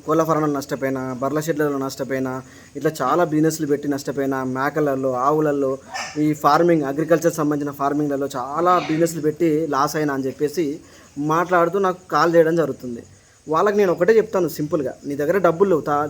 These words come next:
చాలామంది నాకు మాట్లాడేదంటే, "నేను అంత పెట్టుబడి పెట్టలేను, అంత పెట్టుబడి పెట్టలేను" అని చెప్పేసి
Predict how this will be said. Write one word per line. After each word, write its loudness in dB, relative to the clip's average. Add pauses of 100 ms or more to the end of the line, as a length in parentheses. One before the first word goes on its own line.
చాలామంది 0
నాకు 0
మాట్లాడేదంటే, 0
"నేను 0
అంత 2
పెట్టుబడి 4
పెట్టలేను, 4
అంత -2
పెట్టుబడి 4
పెట్టలేను" 0
అని -2
చెప్పేసి -6